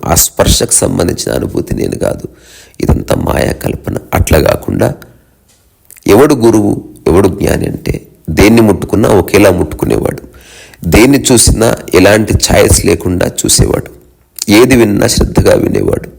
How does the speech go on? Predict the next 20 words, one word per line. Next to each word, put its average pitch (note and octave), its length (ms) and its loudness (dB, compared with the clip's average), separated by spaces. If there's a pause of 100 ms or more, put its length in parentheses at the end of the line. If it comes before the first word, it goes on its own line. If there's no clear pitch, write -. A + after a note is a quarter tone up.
(1700)
ఏది F#2 180 4
మాట్లాడినా D#2 680 0 (680)
మనసు G#2 440 2
యొక్క - 600 -6 (720)
ఛాయిస్ A2+ 540 0
దూర్చకుండా F2+ 680 -2 (240)
ఉన్నది E2+ 280 0
ఉన్నట్టు D2+ 360 -2
చెప్పేవాడు, - 560 -4
సత్యాన్ని - 520 -4
చెప్పేవాడు. - 560 -10 (920)
అది F2 160 0
మాత్రమే D#2+ 440 2
నేను, D2+ 360 0 (760)
మిగతావేవి - 540 0
నేను A#1+ 280 -2
కాదు - 560 -2
అని - 100 -6
చెప్పేటువంటి - 680 -6
ఒక - 200 0